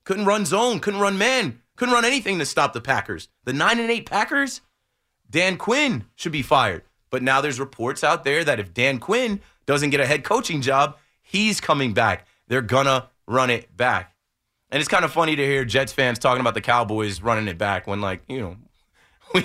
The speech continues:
already know your situation over there. You're running it back because Mike McCarthy's old quarterback that got him fired in Green Bay,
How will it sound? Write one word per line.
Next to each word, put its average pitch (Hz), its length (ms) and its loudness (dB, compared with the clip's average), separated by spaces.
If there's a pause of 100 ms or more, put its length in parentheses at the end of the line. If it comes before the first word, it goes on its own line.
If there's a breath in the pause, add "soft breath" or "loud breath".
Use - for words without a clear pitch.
already 160 320 2
know 147 140 0
your 139 140 -4
situation 117 680 -6
over 107 200 -4
there. 107 240 0 (180 loud breath)
You're 180 260 0
running 135 280 2
it 113 120 0
back 120 360 0 (240)
because 123 420 -4
Mike 143 200 -2
McCarthy's 170 520 0
old 139 240 -2
quarterback 127 500 0
that 117 100 -4
got 131 200 0
him 127 100 -2
fired 170 540 0 (180 loud breath)
in 127 140 -2
Green 135 320 0
Bay, 131 400 0